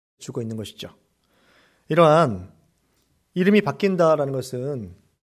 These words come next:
대단히 중요한 의미를 지닙니다. 그러니까 두 가지 의미가 있는 것이죠.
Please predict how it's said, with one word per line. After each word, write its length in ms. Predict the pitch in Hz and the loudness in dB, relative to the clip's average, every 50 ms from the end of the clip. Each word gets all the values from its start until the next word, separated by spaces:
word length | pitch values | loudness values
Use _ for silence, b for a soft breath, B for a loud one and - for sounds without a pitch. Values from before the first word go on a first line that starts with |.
| _ _ _ _ _ _ _ | _ _ _ _ _ _ _
대단히 300 | - 143 151 170 170 160 | -2 0 2 2 2 0
중요한 320 | 165 156 156 185 202 190 | -2 -4 -4 -2 -2 -2
의미를 240 | 156 135 135 139 143 | -2 -4 -4 -4 -6
지닙니다. 440 | 127 117 123 117 98 92 - - _ _ _ _ _ _ _ _ _ _ _ _ - | -6 -8 -12 -14 -14 -16 -20 -20 _ _ _ _ _ _ _ _ _ _ _ _ -14
그러니까 140 | 113 - | -14 -10
두 100 | - 143 | -10 -4
가지 240 | 151 185 185 180 180 | 0 0 0 0 0
의미가 260 | 156 139 135 135 135 | -2 -2 -2 -2 -2
있는 140 | 127 113 110 | -2 -4 -6
것이죠. 360 | 107 90 - - - - - | -12 -16 -18 -20 -20 -20 -20